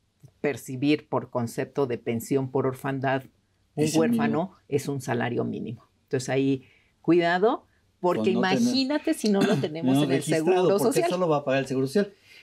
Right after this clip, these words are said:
Speaker 2: Pero fíjate que aquí hay un detalle. La reforma del primero de mayo del diecinueve, eh, so-, eh, in-, incorporó que en el contrato deben señalarse los beneficiarios, ¿no?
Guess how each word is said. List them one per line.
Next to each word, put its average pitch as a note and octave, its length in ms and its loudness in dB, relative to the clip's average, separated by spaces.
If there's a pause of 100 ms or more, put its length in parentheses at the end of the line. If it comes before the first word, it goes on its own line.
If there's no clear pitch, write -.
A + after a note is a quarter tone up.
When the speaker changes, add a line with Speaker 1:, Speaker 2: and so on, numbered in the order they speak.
Speaker 2:
Pero F3 160 0
fíjate G#3+ 340 2
que E3+ 100 -2
aquí D3+ 140 -4
hay E3 120 -2
un F#3+ 80 6
detalle. C3+ 560 0
La B2+ 100 -2
reforma E3+ 400 2
del E3+ 160 0
primero B2+ 340 4
de C3 120 4
mayo B2+ 280 4
del A2+ 180 0
diecinueve, G#2 720 0 (1040)
eh, B2+ 360 0 (160)
so-, C#3 300 0
eh, A#2+ 340 2
in-, C3 440 4
incorporó D#3 880 2
que C#3 100 0
en B2 100 6
el A#2 140 0
contrato B2 600 0
deben C3 300 4
señalarse G#2+ 880 -2 (880)
los G#2 260 -6
beneficiarios, A2+ 720 -4
¿no? G#3 200 -2